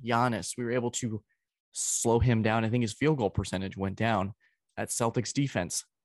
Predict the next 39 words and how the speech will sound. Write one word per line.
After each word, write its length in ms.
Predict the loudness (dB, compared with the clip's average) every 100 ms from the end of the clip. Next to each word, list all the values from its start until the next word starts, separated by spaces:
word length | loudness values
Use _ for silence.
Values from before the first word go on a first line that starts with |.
| _ _ _ _
Miami 360 | 0 2 2 2
game, 200 | 0 -2
the 60 | 0
Miami 320 | 2 2 0
series, 420 | -2 -4 -4 -6
their 180 | -4 -2
offense 440 | 0 -2 -4 -6
was 80 | -10
pretty 280 | -6 -2 0
much 320 | 0 -4 -10 -12 _ _ _ _ -4
dead. 280 | -2 -2 -4 -16 _ _ _ _ _
And 140 | -4 -2
it 20 |
was 120 | 0
just 160 | 0 2
Jimmy 240 | 2 2
Butler. 340 | 2 0 -2 -6 _ _ _ _ _ _ _
Excuse 280 | -4 -2 0
me. 120 | -4 -10 _ -20 -20 -20 _ 0
And 340 | 4 4 2
so 200 | 0 0
for 120 | 0
Curry, 420 | 0 4 4 2 -2 -14 _ _
he's 140 | -4 -2
shooting, 400 | 0 0 0 -2
I 60 | -4
think 160 | -2
he's 80 | 0
averaging 240 | 0 -2
about 160 | -4 -2
thirty-five 440 | 0 0 2 0
a 40 | 0
game. 340 | -6 -10 -12 -18 _ _ -8
He 60 |
had 120 | -8 -6
forty-one 480 | 0 4 4 4
in 60 | 4
game 200 | 2 0
four, 340 | -2 -4 -4